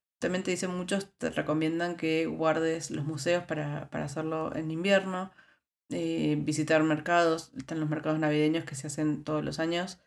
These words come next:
que van girando por distintas ciudades del país y nada, a mí no me encantan, no me parecen nada del otro mundo, pero en general cuando se hace ese mercado navideño también se hace como una feria en el centro donde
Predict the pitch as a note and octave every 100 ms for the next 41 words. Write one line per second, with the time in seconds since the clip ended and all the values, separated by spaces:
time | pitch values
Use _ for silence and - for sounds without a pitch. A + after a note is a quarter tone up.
0 | _ _ _ E3+ D#3 D3+ - - D3+ D3+
1 | - E3 D#3+ - D#3 D3+ D#3 D3+ D3+ D3+
2 | D3+ D#3+ D#3 - D#3 D3+ D#3+ G3+ A3 -
3 | D#3 D3+ C#3 C3 _ _ _ _ _ -
4 | C3+ D3 D3 C3+ - - - D3 D#3 D3
5 | C#3+ C#3+ C#3+ D3 D3+ D3 C#3+ C#3+ D#3 D3+
6 | D#3+ D#3+ E3 F3+ G#3+ A#3 - E3+ G3 -
7 | - _ - F3 D#3 D#3 D#3 E3 E3 D#3+
8 | D3+ D#3 D3+ D#3 D#3 D#3 D#3+ E3 E3 E3
9 | E3 E3 D#3+ D#3 D3+ D3+ - D#3 D3 D#3
10 | D3+ D3 C#3+ C#3+ C#3 D3 D3 C#3+ D3+ D3+
11 | D3+ - - D3+ C#3+ D#3+ D#3 D#3+ D#3 D3
12 | C#3+ C#3+ C#3